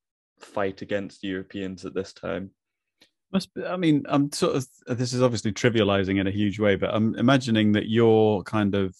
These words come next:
Speaker 2: um, perspective on this is quite different, having played so much Civilization. Um,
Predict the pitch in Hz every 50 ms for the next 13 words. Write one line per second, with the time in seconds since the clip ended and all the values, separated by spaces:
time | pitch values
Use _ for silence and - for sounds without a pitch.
0 | _ - - 95 95 92 92 90 90 82 - - 104 - - 120 98 - - 107
1 | 98 95 92 90 90 90 92 85 - - 95 95 95 95 - - _ _ _ _
2 | _ - - _ _ _ _ _ _ _ _ _ _ _ - - 123 117 95 101
3 | 87 127 117 - - 110 95 92 104 110 101 101 95 95 98 - 113 101 98 95
4 | 90 - - - 107 104 101 101 104 104 101 - _ - - - - - - _
5 | _ _ - - - 107 92 98 95 90 92 95 104 107 104 - - 92 90 90
6 | 92 90 _ _ _ _ _ _ _ _ _ _ _ _ _ _ _ _ _ _
7 | _ _ _ _ _ _ _ - 90 90 85 82 85 85 - -